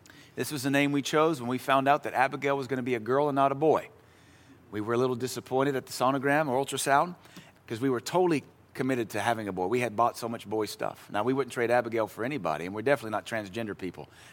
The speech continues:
We're not gonna be like the, one of these weird parents that wants attention on social media, so starts forcing their kid to dress the opposite sex like a lot of nut jobs do in America right now. 'Cause the parents are weird sycophants that want the attention, so they force their kids this way and bring the demon upon their kid.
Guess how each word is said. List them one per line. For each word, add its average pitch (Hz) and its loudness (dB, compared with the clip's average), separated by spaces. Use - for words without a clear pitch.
We're 110 -4
not 113 4
gonna 113 -4
be 110 0
like 110 2
the, 110 -6
one 113 2
of 113 -2
these 104 -2
weird 123 4
parents 120 0
that 104 -6
wants 113 -6
attention 117 -8
on 107 -6
social 117 -6
media, 113 0
so - -10
starts 110 -4
forcing 123 -4
their 113 -4
kid 123 -4
to 110 -8
dress 113 -2
the 110 -4
opposite 113 0
sex 117 -4
like 113 2
a 104 -2
lot 113 6
of 104 -4
nut 117 0
jobs 113 0
do 113 -6
in 107 -6
America 113 -2
right 117 0
now. 123 -4
'Cause 107 -4
the 98 -6
parents 127 0
are 110 -2
weird 117 0
sycophants 123 -4
that 95 -4
want 113 -2
the 113 -2
attention, 123 -6
so - -10
they 95 -4
force 123 -6
their 120 -10
kids 127 -4
this 127 -10
way 139 -6
and 92 -10
bring 123 0
the 113 -2
demon 123 0
upon 120 -2
their 117 -8
kid. 127 -4